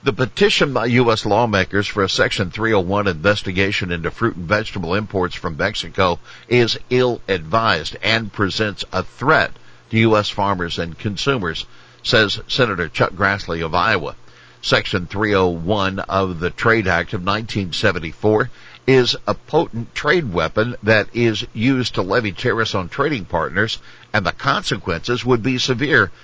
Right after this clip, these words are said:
if it were to be used against Mexico, Grassley told reporters yesterday.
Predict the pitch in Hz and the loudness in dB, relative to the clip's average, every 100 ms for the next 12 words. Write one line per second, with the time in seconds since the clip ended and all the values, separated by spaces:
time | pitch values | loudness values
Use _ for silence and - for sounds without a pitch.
0 | - - 107 - - 104 113 113 113 95 | -12 0 0 0 -2 -2 -2 0 0 2
1 | 95 92 90 98 85 87 82 - 92 127 | 0 0 -2 -4 -4 -4 -6 -4 -2 -2
2 | - 101 - 69 78 - - - 104 95 | -4 -6 -4 -6 -8 -16 -10 2 2 2
3 | - 98 92 78 78 78 87 78 73 - | -2 -4 -4 -4 -6 -4 -4 -4 -6 -2
4 | 95 104 92 82 | -2 0 -4 -4